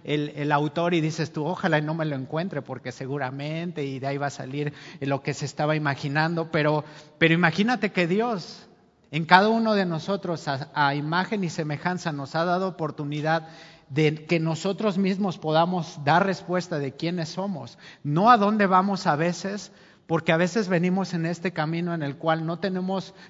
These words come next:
respuestas a todas nuestras preguntas. Hay preguntas fundamentales en las cuales la humanidad ha basado identidad, ha basado, eh, destino, ha basado propósito, ha basado apro-, aprobación,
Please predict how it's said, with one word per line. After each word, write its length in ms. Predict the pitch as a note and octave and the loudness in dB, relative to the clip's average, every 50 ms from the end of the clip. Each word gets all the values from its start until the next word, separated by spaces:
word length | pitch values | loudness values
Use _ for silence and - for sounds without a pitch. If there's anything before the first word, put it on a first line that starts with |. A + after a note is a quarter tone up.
| - - | -6 -2
respuestas 720 | D3 D3+ D3+ C#3 - - F3 F3+ F#3 F3+ F3+ G#3+ G3+ - | 0 0 0 0 -2 -2 0 0 0 0 -2 -4 -2 -2
a 140 | E3+ D#3 - | -6 -6 -4
todas 260 | F3 E3 E3+ E3+ D#3+ | -2 0 0 0 -2
nuestras 460 | D#3+ D3 C#3+ C3+ - C#3 C#3 C3+ - | -4 -6 -8 -8 -8 -10 -10 -10 -8
preguntas. 640 | - D3+ C#3+ C3+ D3+ F3+ F#3 F3 - B2+ A2+ - - _ _ _ _ _ _ _ _ _ _ _ _ _ _ _ - | -8 -8 -8 -6 -6 -8 -10 -10 -12 -16 -18 -18 -20 _ _ _ _ _ _ _ _ _ _ _ _ _ _ _ 0
Hay 140 | C3 C#3 C#3+ | 0 0 2
preguntas 520 | - F#3 F3+ E3+ F3+ F3+ F3 F#3 F3 F3+ | 2 0 0 0 0 0 0 0 -2 -2
fundamentales 800 | - E3+ D#3 D3+ C#3 C#3 C#3 C3+ C#3 - D3+ D#3 E3 E3+ E3 E3 | -4 -6 -2 -2 -2 -2 -2 -4 -2 0 0 0 0 -2 -4 -6
en 100 | D#3+ C#3+ | -6 -4
las 200 | C#3 C3+ B2+ - | -4 -4 -4 -4
cuales 420 | - D#3 D3+ D#3 D#3+ D#3+ D#3+ D#3+ - - - - - - | 0 2 2 2 2 0 -2 -4 -10 -18 -20 -18 -10 -2
la 180 | - D3 D3 | 2 2 2
humanidad 600 | C#3+ C#3+ D3+ D3+ C#3+ C#3 C#3 C#3+ C#3+ C#3+ D#3 E3 E3 | 2 2 0 0 0 0 0 2 4 4 4 4 4
ha 140 | D#3+ D3+ D#3 | 4 4 4
basado 560 | E3 D#3 - - - D#3 D3+ D#3 D3+ D#3 D#3 | 4 4 2 0 -2 0 0 0 0 -2 -2
identidad, 720 | C#3+ C#3 B2+ B2 B2 - B2+ B2 B2 C3 C#3+ D3+ - - - - - - _ _ _ - | -2 -4 -4 -6 -6 -6 -6 -4 -2 0 0 -2 -2 -6 -14 -20 -20 -20 _ _ _ 0
ha 120 | C3 C#3+ | 2 2
basado, 680 | D3 D3+ D3 - - D#3+ D3 D3 D3+ D3+ D3+ D3+ D#3 - - | 2 2 0 2 2 2 2 2 2 2 0 0 0 -2 -4
eh, 340 | D#3+ C#3+ C#3 C3+ C3+ B2 B2 | -6 -6 -6 -6 -6 -8 -8
destino, 640 | B2+ B2+ B2 - - - D#3 D#3 D#3 D#3 D3+ D3+ C#3+ | -8 -8 -8 -8 -4 -2 -2 0 0 -2 0 2 2
ha 80 | C#3+ D3 | 4 4
basado 540 | D3 C#3 C3+ C3 - D#3+ D3 D3 D3 C#3 | 4 2 0 0 -2 -2 0 0 -4 -4
propósito, 880 | C#3 C3 B2 A#2 A#2+ - D3 D#3 D#3 - - D#3+ D#3 - D3+ C#3 D3 D3+ - - - - - - | -6 -6 -8 -8 -6 -6 -6 -6 -6 -6 -8 -8 -6 -4 -4 -4 -4 -6 -10 -16 -20 -20 -12 -2
ha 120 | - C#3 D3+ | 0 2 4
basado 420 | D#3 D3+ C#3+ - D#3 D3+ D#3 D3+ | 4 2 2 2 2 2 2 0
apro-, 400 | D3 D3+ D3 C#3 C#3 C3+ B2 B2 - | -2 -2 -4 -6 -6 -6 -8 -8 -4
aprobación, 880 | C#3 C3+ - D3+ C3 C3 B2+ B2+ B2 - - D#3+ D#3+ D#3+ D#3+ F3 F3 | -4 -4 -2 -2 -2 0 2 0 0 0 -2 -4 -2 -2 -2 -4 -6